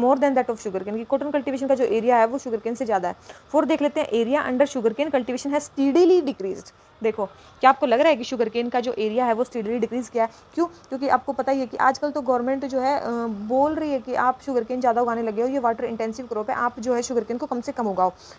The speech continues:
ठीक है। तो area under sugarcane cultivation decrease नहीं हुआ है, वो तो मतलब लगभग same ही है, मतलब बढ़ा बेशक होगा लेकिन कम नहीं हुआ है। तो हमारी जो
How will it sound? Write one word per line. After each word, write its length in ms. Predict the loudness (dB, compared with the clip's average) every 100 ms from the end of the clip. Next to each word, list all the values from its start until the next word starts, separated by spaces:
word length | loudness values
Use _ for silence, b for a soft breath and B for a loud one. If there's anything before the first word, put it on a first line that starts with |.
| -2
ठीक 100 | 0
है। 60 |
तो 80 | 0
area 340 | 2 2 2 0
under 260 | -2 -4 -2
sugarcane 340 | -2 -2 -2
cultivation 640 | -4 -4 -4 -4 -4 -4 -4
decrease 300 | -4 -4 -2
नहीं 100 | 0
हुआ 180 | 2 2
है, 80 | 2
वो 120 | 0
तो 120 | 0
मतलब 220 | -2 0
लगभग 320 | -2 0 -2
same 280 | -2 -4 -2
ही 80 | -2
है, 120 | -2
मतलब 220 | -2 -2
बढ़ा 240 | 2 2 2
बेशक 240 | 0 -4
होगा 160 | -2 0
लेकिन 220 | 0 -2 -2
कम 100 | 0
नहीं 120 | 0
हुआ 120 | 0
है। 100 | -2 B B B -2
तो 80 |
हमारी 240 | 2 4
जो 100 | 2